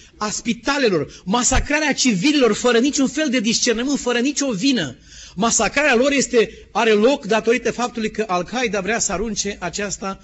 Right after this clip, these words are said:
în dreptul și în, în, uh, trupelor americane, să cadă asupra trupelor de ocupație, nenorocirea aceasta. Americanii n-ar omorâ nici măcar un irachian, ei n-ar avea dreptul să omoare niciun fel de irachian și ei n-ar face așa ceva.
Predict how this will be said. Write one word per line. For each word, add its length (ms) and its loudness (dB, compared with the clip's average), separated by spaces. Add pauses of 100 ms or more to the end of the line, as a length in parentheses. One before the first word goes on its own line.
(180)
în 180 -4
dreptul 380 -2
și 200 -4
în, 280 -6 (240)
în, 280 -4
uh, 920 -6
trupelor 360 -2
americane, 520 -4 (140)
să 180 -2
cadă 320 -2
asupra 400 -4
trupelor 720 -6
de 140 -4
ocupație, 920 -4 (140)
nenorocirea 600 -2
aceasta. 320 -6 (200)
Americanii 480 2
n-ar 140 2
omorâ 300 4
nici 160 4
măcar 320 2
un 140 4
irachian, 520 2
ei 60 0
n-ar 140 0
avea 140 2
dreptul 200 -2
să 80 -2
omoare 280 -4 (160)
niciun 340 0
fel 200 0
de 100 -2
irachian 420 0
și 120 -4
ei 60 4
n-ar 180 -2
face 300 -2
așa 200 -4
ceva. 280 -10